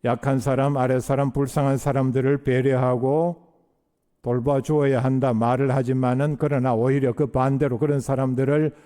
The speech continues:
멸시하고 착취해서 자기 유리한 것으로 만듭니다. 오늘날 우리가 방송을 보면은 많은 지도자라고 하는 사람들이 바로 이런 잘못에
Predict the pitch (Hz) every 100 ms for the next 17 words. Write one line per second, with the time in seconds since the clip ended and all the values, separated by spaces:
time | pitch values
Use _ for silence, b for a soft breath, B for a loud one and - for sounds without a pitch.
0 | B - 139 160 147 160 135 127 120 -
1 | 180 175 - 185 147 135 170 135 104 B
2 | B B - 156 170 170 151 165 170 165
3 | 156 143 160 175 185 131 117 117 117 113
4 | 110 104 139 135 107 - _ _ _ _
5 | _ _ _ _ _ _ _ _ _ b
6 | b b b b b 202 285 320 269 151
7 | 175 156 135 147 151 160 135 123 135 135
8 | 117 117 147 127 104 90 95 120 139 151
9 | 139 180 180 165 156 143 123 131 127 135
10 | 131 127 113 107 123 135 139 185 208 151
11 | 147 160 139 - 160